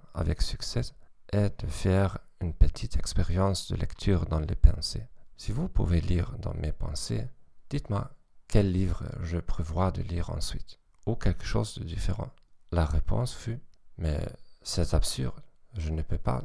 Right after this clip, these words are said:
lire dans vos pensées. » Eh bien, c'est exactement les. Je vous remercie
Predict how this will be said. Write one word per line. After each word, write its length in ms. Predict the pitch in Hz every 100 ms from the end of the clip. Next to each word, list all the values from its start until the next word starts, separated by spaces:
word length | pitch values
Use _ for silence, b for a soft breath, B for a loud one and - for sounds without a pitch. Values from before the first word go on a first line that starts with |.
| 87
lire 280 | 87 87 - - -
dans 160 | 80
vos 140 | 78 -
pensées. » 400 | - - - - - - -
Eh 100 | 87
bien, 380 | 80 82 - - - - _ -
c'est 380 | - - 131 -
exactement 680 | 80 - 92 - 82 85 -
les. 120 | - - - -
Je 160 | 101
vous 100 | 98
remercie 580 | 87 - 82 - 139